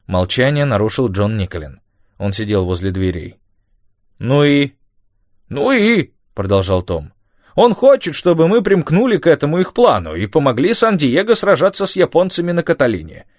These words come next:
Он пересказал наш долгий разговор с мэром. "Теперь мы знаем, почему море выбрасывает мертвых азиатов. Однако, видимо, они не перестали высаживаться, и теперь Сан-Диего просит нашей помощи, чтобы избавиться от них навсегда".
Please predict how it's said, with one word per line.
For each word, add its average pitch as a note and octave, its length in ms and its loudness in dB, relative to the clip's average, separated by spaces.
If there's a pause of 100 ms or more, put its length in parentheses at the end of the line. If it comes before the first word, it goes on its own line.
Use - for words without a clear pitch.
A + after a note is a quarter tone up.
(460)
Он G2 200 -6
пересказал G#2 540 0
наш F2 180 -6
долгий F#2 280 -2
разговор F2+ 380 -4
с - 80 -8
мэром. D#2+ 380 -10 (360)
"Теперь A#3+ 340 0
мы B3+ 120 4
знаем, F#3 460 2
почему D#3 360 2
море D3 260 4
выбрасывает A#2 600 0
мертвых G2+ 420 -2
азиатов. F2+ 580 -8 (640)
Однако, G#3 480 2
видимо, F#3+ 540 2 (260)
они F#3+ 300 0
не F#3 100 2
перестали F3+ 520 2
высаживаться, G#2+ 680 -2
и G#2+ 80 -4
теперь C#3 360 -2
Сан-Диего D#3 580 0
просит D3+ 380 0
нашей D#3+ 280 0
помощи, D3+ 500 0
чтобы B2+ 320 0
избавиться D#3+ 540 2
от D#3+ 140 0
них C#3+ 180 -10
навсегда". F2+ 600 -6